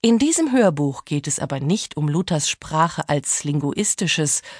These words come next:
und literaturwissenschaftliches Phänomen, sondern um die kleinen inhaltlichen Einheiten, die Begriffe, die Redewendungen, die Ausdrücke aus seinem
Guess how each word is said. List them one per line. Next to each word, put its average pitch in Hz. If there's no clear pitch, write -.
und 151
literaturwissenschaftliches 147
Phänomen, 156
sondern 190
um 165
die 131
kleinen 254
inhaltlichen 147
Einheiten, 143
die 123
Begriffe, 139
die 160
Redewendungen, 151
die -
Ausdrücke 214
aus 170
seinem 147